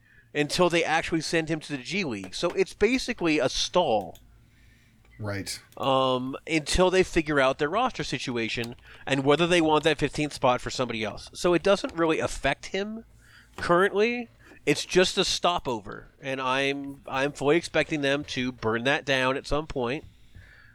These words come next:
Speaker 1: Um, give him his, the fifteenth man slot, and then let him go play in the G League.
Speaker 2: Isn't there, though? I mean, isn't there some concern that they don't, like, the longer they wait with this two-way deal, the more,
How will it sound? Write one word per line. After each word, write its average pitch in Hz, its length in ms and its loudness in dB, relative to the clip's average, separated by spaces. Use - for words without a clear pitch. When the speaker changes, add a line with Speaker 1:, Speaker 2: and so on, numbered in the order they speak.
Speaker 1:
Um, 120 500 2
give 127 220 2
him 151 160 2
his, 147 340 4
the 139 120 -4
fifteenth 160 380 2
man 165 160 2
slot, 123 380 2
and 127 140 -6
then 127 360 -2
let 110 140 -2
him 127 140 -8
go 120 180 0
play 117 240 -2
in 127 80 0
the 139 60 0
G 175 160 0
League. 101 320 -4
Speaker 2:
Isn't 403 280 4
there, 311 160 6
though? 233 200 8
I 208 100 2
mean, 220 140 0
isn't 294 200 2
there 277 160 8
some 208 180 2
concern 147 960 4
that 127 300 4
they 135 120 8
don't, 123 600 2
like, 131 180 6
the 147 100 2
longer 160 460 8
they 143 160 8
wait 120 400 4
with 127 200 4
this 120 200 0
two-way 117 460 6
deal, 113 520 6
the 110 140 6
more, 113 560 6